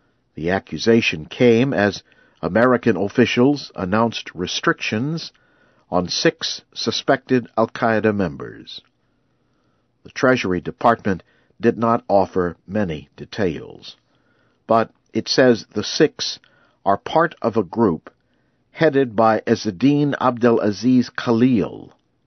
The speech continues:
He is described as an Al-Qaeda official based in Iran.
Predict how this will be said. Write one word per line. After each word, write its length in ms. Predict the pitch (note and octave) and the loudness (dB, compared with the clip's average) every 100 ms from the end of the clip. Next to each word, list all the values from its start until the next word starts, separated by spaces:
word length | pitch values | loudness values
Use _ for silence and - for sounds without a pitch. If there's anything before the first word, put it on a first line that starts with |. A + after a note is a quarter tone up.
| _ _ _ _ _ _ _ _ | _ _ _ _ _ _ _ _
He 260 | - A#2 G#2+ | 0 2 4
is 160 | G#2 | 2
described 720 | - F#2+ - B2+ A#2+ A2+ G#2+ - | -2 -6 -4 2 4 4 2 -2
as 180 | G2+ | -4
an 120 | G2 F#2 | -4 -6
Al-Qaeda 680 | F2+ - - C#3 A#2 G#2+ - | -6 -8 -2 0 0 0 -2
official 580 | F2+ - C#3+ - G#2+ - _ _ _ _ _ _ - | -4 0 0 2 -2 -4 _ _ _ _ _ _ -4
based 520 | F#2+ B2 G#2 - - - _ _ | 2 2 0 -8 -16 -20 _ _
in 300 | A#2+ G#2 F#2+ | -2 0 -2
Iran. 720 | G2 F#2 F#2 D2 A1+ F#2+ E2+ | -6 -4 -2 -4 -10 -20 -20